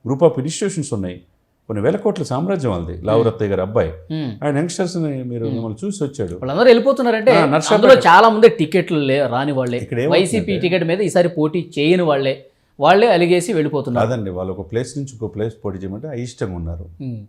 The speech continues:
Speaker 1: రిజైన్ చేసి వెళ్ళిపోతున్నారు. పదిహేను రోజులు చూశారు, నాకు నర్సాపేట కావాలి, అభివృద్ధి ప్రజలకు ఇచ్చిన వాగ్దానాల్లో కొంతమేరకు నిర్వర్తించారు, కొంతమంది మిగతా నిర్వర్తించారు.
Speaker 2: నర్సాపేటలో ఆయన గెలవడంట, అందుకే మారుస్తున్నారంట.
Speaker 1: ఆ, వాళ్ళు, ఆయన గెలుస్తారనేది ఆయన భావన.
Speaker 2: మ్మ్.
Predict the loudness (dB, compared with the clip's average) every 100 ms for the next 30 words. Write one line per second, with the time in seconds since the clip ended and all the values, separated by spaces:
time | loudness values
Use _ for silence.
0 | _ -14 -6 -4 -4 -6 -8 -10 -14 -16
1 | -18 -10 -6 -6 -6 -8 -10 -14 -14 -14
2 | -14 -20 _ -10 -10 -8 -10 -10 -10 -10
3 | -10 -10 -12 -14 -16 -20 _ _ _ -2
4 | 0 -2 -4 -4 -4 -4 -8 -8 -6 -6
5 | -6 -8 -6 -8 -10 -8 -8 -8 -8 -6
6 | -6 -6 -12 -10 -10 -8 -10 -8 -8 -8
7 | -8 -8 -6 -6 -4 -4 -4 0 2 4
8 | 4 2 0 2 2 0 -2 -4 -2 -2
9 | -2 -4 -8 -10 -14 -18 -18 -10 -6 -2
10 | -2 2 2 2 0 0 0 -2 -2 -2
11 | -2 -2 -2 -2 -2 -8 -8 -10